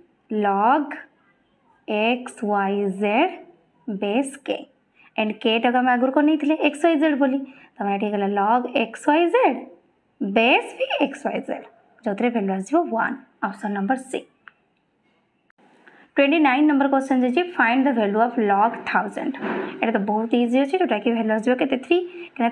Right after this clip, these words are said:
ଥାଉଜେଣ୍ଡଟାକୁ ଆମେ ଲେଖିପାରିବା ଏମିତି କରିକି ten to the power three and three ଟା ଏଠି log ଗାର୍ଡିଆନ୍ରେ ଆସିକି multiply ହେଇଯିବ ତା ଥ୍ରୀ। Answer କେତେ ହେଇଯିବ, three, option number ସି ରେ। thirty number question ଦେଖ, ଓ ଏଇ କ୍ୱେଶ୍ଚନ୍ଟା କରିଦେଇଥିଲେ ବୋଧେ ଆମେ, ଠିକ୍ ଅଛି, ତ repeat ହେଇଛି question,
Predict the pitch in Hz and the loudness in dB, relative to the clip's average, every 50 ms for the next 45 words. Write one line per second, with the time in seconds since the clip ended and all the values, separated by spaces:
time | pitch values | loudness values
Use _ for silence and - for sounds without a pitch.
0 | 240 - 247 214 220 220 254 262 262 247 262 262 262 269 262 277 269 - 302 294 | 0 2 2 2 2 2 2 2 2 2 2 4 4 4 2 2 2 0 2 2
1 | 302 277 277 269 277 302 285 302 285 302 403 415 - 285 233 233 226 254 233 262 | 2 2 2 2 2 0 0 0 0 0 0 0 0 0 0 2 0 0 0 2
2 | 262 285 294 285 285 - - 349 381 381 - - - - - - - - 320 302 | 2 2 0 0 -2 -4 -2 -2 -2 -2 -6 -14 -20 -20 -18 -4 0 0 0 2
3 | - 339 311 302 302 277 311 285 269 233 220 220 - 240 220 220 226 226 233 254 | 2 0 2 2 2 2 2 4 4 2 2 2 2 2 2 2 0 0 0 2
4 | 269 262 254 269 302 311 277 226 202 214 202 - 202 202 202 196 240 277 285 285 | 0 0 2 2 4 4 4 2 0 -2 -2 0 0 0 0 0 0 0 0 0
5 | 269 269 - - - - - - _ _ _ _ _ _ _ _ _ _ _ _ | -2 -2 -4 -6 -6 -6 -6 -12 _ _ _ _ _ _ _ _ _ _ _ _
6 | _ _ _ _ - 220 214 208 240 233 240 233 220 247 233 214 247 294 311 302 | _ _ _ _ -8 -8 -4 -2 -4 -4 -2 -4 -2 -2 -2 0 0 -2 -2 -2
7 | - - 254 214 247 320 - - - - - - - - - 226 208 208 202 202 | -4 -4 -2 0 0 0 -2 -4 -12 -8 -6 -6 -6 -4 -4 -6 -4 -4 -4 -4
8 | 240 247 247 - - 302 - - - - - _ _ _ _ _ _ _ _ _ | -4 -4 -4 -6 -6 -6 -4 -6 -8 -12 -14 _ _ _ _ _ _ _ _ _
9 | _ _ _ _ _ _ _ _ _ _ _ _ _ _ _ _ _ _ _ _ | _ _ _ _ _ _ _ _ _ _ _ _ _ _ _ _ _ _ _ _
10 | _ - - 262 247 226 208 202 208 - 208 - - 247 - - - 277 262 269 | _ 0 0 0 0 0 -2 -2 -2 -4 -4 -4 -6 -6 -4 -4 -4 -4 -4 -6
11 | 269 - 311 - _ _ _ _ _ _ _ _ _ _ _ - - _ _ _ | -8 -12 -16 -18 _ _ _ _ _ _ _ _ _ _ _ -20 -20 _ _ _
12 | _ _ _ _ _ _ - 302 294 294 294 311 285 285 294 285 277 277 254 214 | _ _ _ _ _ _ 0 2 2 2 0 0 0 2 2 2 2 2 0 0
13 | 214 220 233 - - 220 208 196 202 220 208 214 294 381 - - - - - _ | 0 -2 -2 -2 -2 -2 -2 -2 -2 -2 0 2 0 0 0 -6 -16 -20 -20 _
14 | - 240 240 254 254 262 269 269 269 247 247 247 240 233 247 240 233 233 240 233 | -8 -6 -6 -4 -2 -2 0 0 0 -2 -2 -2 -2 0 0 0 0 -2 -4 -6
15 | 220 208 - - 254 302 | -6 -4 -2 0 0 0